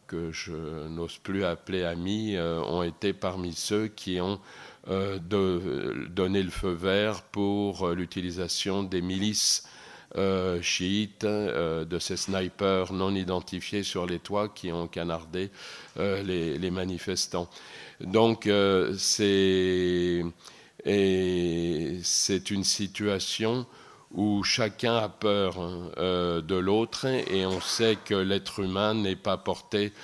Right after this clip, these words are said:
euh, à être, euh, exemplaire dans ce cas. Ça vaut,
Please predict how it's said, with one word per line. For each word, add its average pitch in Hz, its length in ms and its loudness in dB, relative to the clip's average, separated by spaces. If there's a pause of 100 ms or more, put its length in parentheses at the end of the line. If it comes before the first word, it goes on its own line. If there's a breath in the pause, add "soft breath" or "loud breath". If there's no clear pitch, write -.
(400 loud breath)
euh, 95 720 0
à 95 280 4
être, - 360 -6
euh, 92 280 0
exemplaire 98 1000 -2
dans 92 160 -2
ce - 140 -6
cas. 98 340 0
Ça 95 220 -2
vaut, 85 480 -2